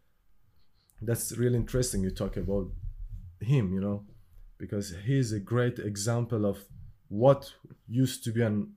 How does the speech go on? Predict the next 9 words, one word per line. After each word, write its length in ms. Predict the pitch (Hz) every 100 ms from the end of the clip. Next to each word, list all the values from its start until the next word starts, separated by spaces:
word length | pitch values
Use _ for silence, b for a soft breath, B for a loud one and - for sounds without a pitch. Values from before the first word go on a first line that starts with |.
| _ 113
artist, 680 | 120 127 - 127 123 - -
as 200 | 113 104
you 60 |
said, 440 | 107 - 117 117 113 113
in 180 | 107
the 400 | 95 98 95 92 - _
Renaissance 720 | 101 107 110 104 104 104 98
and 180 | 101 95
creation, 680 | - 101 101 104 - 120 123